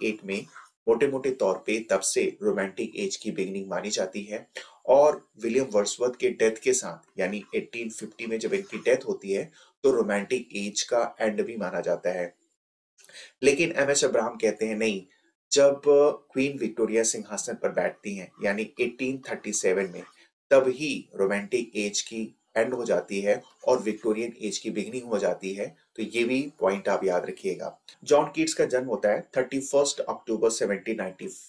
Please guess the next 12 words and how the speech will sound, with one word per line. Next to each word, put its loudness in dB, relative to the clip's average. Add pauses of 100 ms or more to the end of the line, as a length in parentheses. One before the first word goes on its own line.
(140)
फ़ाइव 0 (100)
में, -12 (280)
England 2
में 0
होता -2
है। -6 (480)
और 6
जब 2 (100)
इनका 0
जन्म 0
हुआ 2
था, -8